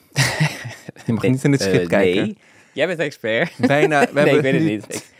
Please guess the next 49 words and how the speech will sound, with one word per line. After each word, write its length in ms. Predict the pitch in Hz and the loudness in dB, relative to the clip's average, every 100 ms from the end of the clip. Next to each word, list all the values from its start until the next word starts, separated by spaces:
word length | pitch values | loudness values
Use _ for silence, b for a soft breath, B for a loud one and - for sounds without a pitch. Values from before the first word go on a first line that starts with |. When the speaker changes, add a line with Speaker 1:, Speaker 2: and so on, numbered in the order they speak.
| B | B
Speaker 1:
weet 100 | - | -4
Speaker 2:
twintig 400 | 120 220 220 190 | 2 2 2 -2
jaar 340 | 170 165 160 143 | 0 2 0 -2
de 60 | |
saldering, 460 | 139 143 135 139 147 | -6 -4 -2 -2 -2
de 160 | 131 - | -6 0
tijdelijke 360 | 156 185 175 | 2 2 0
salderingsregeling 920 | 147 131 123 117 113 - - - 110 107 | -2 -2 0 -2 -2 -6 -8 -8 -10 -6
bijna. 440 | 101 101 - 127 | -6 -6 -10 -12
Speaker 1:
Zo 220 | - 185 233 | -4 -2 -2
lang 160 | 233 | -4
al, 60 | 147 | -4
ja? 40 | |
Speaker 2:
Tweeduizend 480 | 123 139 135 127 123 | 2 4 4 2 -4
vier. 540 | - - 117 98 - _ _ _ - | -6 -2 0 -2 -8 _ _ _ -6
Speaker 1:
Oh. 80 | 139 - _ _ _ _ _ _ | -6 -8 _ _ _ _ _ _
Oh, 100 | - | -6
nee, 80 | 139 | 0
Speaker 2:
Dus 160 | 139 - | 2 2
Speaker 1:
ik 60 | |
had 120 | 113 139 | -2 -4
niet 140 | 143 | -4
het 40 | 160 | -2
idee 80 | 156 | -4
dat 60 | 165 | -4
het 80 | 151 | -6
al 60 | |
zo 60 | 139 | -6
lang 140 | 127 - | -8 -12
was. 180 | - - | -12 0
Speaker 2:
Ja, 240 | 131 - _ _ - | 0 0 _ _ -2
dus, 280 | 139 131 - - | 0 0 -6 -2
en 220 | 135 127 | 0 0
er 80 | - | 0
is 200 | 135 - | -2 -2
geen 460 | - 127 123 110 _ _ _ _ _ _ _ _ - | 0 0 0 -4 _ _ _ _ _ _ _ _ -2
enkele 340 | 170 175 160 | 0 2 0
serieuze 460 | - 147 131 135 - | 2 2 2 0 -2
partij 320 | 127 127 123 | 0 2 2
geweest 300 | - 117 123 | 2 0 0
die 100 | 117 | -6
heeft 100 | - | -4
gezegd, 160 | 120 - | -6 -4
"Is 100 | 131 | -8
dat 120 | 120 | -6
wel 100 | 120 | -4
een 80 | 113 | -4
goed 200 | - 117 | -4 -6
idee? 340 | 107 101 101 | -4 -4 -4